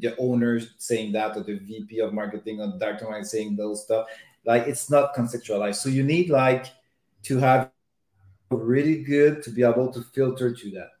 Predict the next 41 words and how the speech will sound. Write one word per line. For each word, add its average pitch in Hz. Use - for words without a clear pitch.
And 127
I 139
see 170
a 139
lot 135
of 104
those 110
tweets 120
that 107
I 104
just, -
I 117
think 123
doesn't 120
make 117
sense 135
if 131
they're 117
not 123
contextualized, 113
but 110
people 120
are, 120
like, 120
starting 123
to, 117
uh, 123
argue 123
because 113
of, 101
like, 107
"Oh, 113
Facebook 120
had 117
this, 120
look 117
at, 120
like, 113
this," 120
and, 110
like, 110